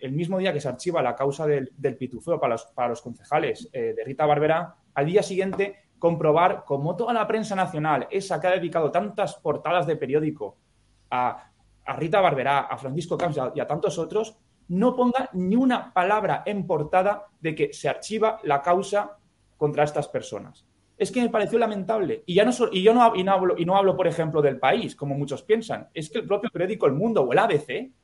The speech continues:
tampoco dedicaba su, eh, a poner, un, aunque sea en la información en pequeñito en portada. Es que es alucinante. Y esto lo que demuestra es que hubo, el, hace diez años, una especie de tor-, de tormenta perfecta, de cacería mediática,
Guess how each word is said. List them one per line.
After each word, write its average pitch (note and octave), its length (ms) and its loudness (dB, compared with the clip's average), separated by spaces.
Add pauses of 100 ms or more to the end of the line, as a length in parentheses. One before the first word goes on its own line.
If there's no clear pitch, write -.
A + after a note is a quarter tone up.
(300)
tampoco D3+ 400 2
dedicaba G3+ 380 0
su, E3+ 240 -6
eh, D3+ 200 4
a D3 220 -4
poner, E3 220 0
un, A#3 120 -2 (260)
aunque D3+ 180 -4
sea G#3+ 200 2
en D#3+ 280 0
la C#3 100 0
información C3 480 -6
en G#3+ 80 -6
pequeñito F#3+ 340 -4
en A#3 80 -2
portada. - 560 -6 (360)
Es D3+ 120 -8
que B3 100 -6
es A#3+ 80 -4
alucinante. F3+ 720 -4 (380)
Y D#3+ 80 -2
esto F3+ 140 2
lo A#3+ 80 4
que A3+ 80 8
demuestra A3 520 2
es - 180 -4
que F3 140 -2
hubo, F3 420 0 (420)
el, C3 240 -6
hace G#3 200 2
diez F3 220 0
años, F3+ 420 -2 (520)
una F#3 140 0
especie G#3 280 2
de D3+ 60 6
tor-, C#3 320 -4
de C#3+ 100 2
tormenta E3+ 460 0
perfecta, A3 680 -2 (220)
de C#3+ 160 0
cacería D3+ 480 4
mediática, A3 800 -2